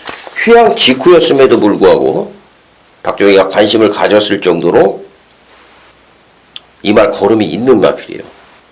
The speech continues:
팔 번마 남방전설. 지금 보시면은 상대 자체가 강한 상대가 없는 상황이에요. 예, 그렇기 때문에,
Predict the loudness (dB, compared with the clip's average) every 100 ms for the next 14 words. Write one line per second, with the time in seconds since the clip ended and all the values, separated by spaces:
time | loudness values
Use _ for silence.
0 | -8 -2 2 2 2 2 0 0 2 2
1 | 2 0 0 -4 -6 -8 -8 -6 0 2
2 | 4 4 4 4 4 4 4 2 0 -6
3 | -16 -20 -20 -10 -4 0 2 4 4 4
4 | 4 2 2 4 4 4 0 -6 -20 _
5 | _ _ -10 -2 2 4 4 4 2 4
6 | 4 4 4 2 2 4 4 4 4 2
7 | 0 -4 -6 -14 -20 _ -20 -18 -14 -10
8 | -8 -8 -2 0 2 2 2